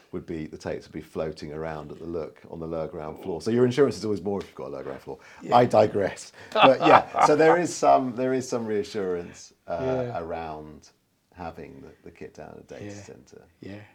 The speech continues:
Speaker 2: cool. All right, well, let's, lovely. Let's go, let's step outside and, uh, have a little look around NoHo.
Speaker 1: NoHo, all right,
Speaker 2: Lovely.
Speaker 1: let's do it.
Speaker 2: That's cool. Folks, we're, we're not taking the lift 'cause, uh, we're both trying to get a little bit fit here,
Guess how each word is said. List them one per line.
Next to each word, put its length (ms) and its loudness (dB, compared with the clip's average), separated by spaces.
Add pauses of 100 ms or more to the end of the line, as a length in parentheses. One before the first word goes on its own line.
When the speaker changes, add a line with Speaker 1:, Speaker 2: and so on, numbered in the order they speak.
(280)
Speaker 2:
cool. 340 -6 (360)
All 100 -2
right, 140 -2
well, 200 -2
let's, 340 -4
lovely. 240 0
Let's 160 -2
go, 280 6
let's 180 -2
step 260 4
outside 680 2 (500)
and, 160 -4
uh, 260 -2 (160)
have 140 -6
a 40 0
little 340 -2
look 220 -2
around 540 -4
NoHo. 640 4
Speaker 1:
NoHo, 400 0 (160)
all 80 -10
right, 160 -4
Speaker 2:
Lovely. 220 0
Speaker 1:
let's 120 -6
do 160 0
it. 200 -6
Speaker 2:
That's 260 -8
cool. 320 -10 (120)
Folks, 440 2
we're, 260 4
we're 260 6
not 180 -2
taking 320 0
the 100 0
lift 480 2
'cause, 240 -8
uh, 260 -2
we're 200 -2
both 260 -4
trying 180 0
to 40 -6
get 200 -2
a 40 -4
little 160 -4
bit 140 -6
fit 340 -2
here, 200 -2